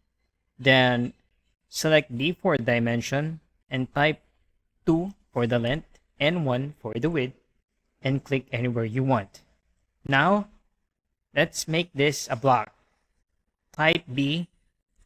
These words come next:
and for the name, let's type try one. And select the object, select this one, and pick point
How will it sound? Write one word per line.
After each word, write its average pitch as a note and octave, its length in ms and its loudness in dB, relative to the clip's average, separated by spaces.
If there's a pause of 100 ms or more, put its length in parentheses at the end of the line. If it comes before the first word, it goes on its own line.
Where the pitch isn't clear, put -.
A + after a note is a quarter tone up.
(1080)
and A#2+ 600 0 (140)
for F#3 240 2
the G3 140 4
name, E3 500 0 (380)
let's - 260 -6
type C3+ 320 0 (340)
try B2+ 280 2
one. B2 460 -2 (1700)
And A#2+ 440 0
select E3+ 360 0
the C#3+ 100 6
object, B2 520 2 (140)
select C3 360 -4
this D#3+ 240 -2
one, B2+ 280 -8 (1120)
and C#3 320 -2 (1040)
pick A3 220 2
point - 480 0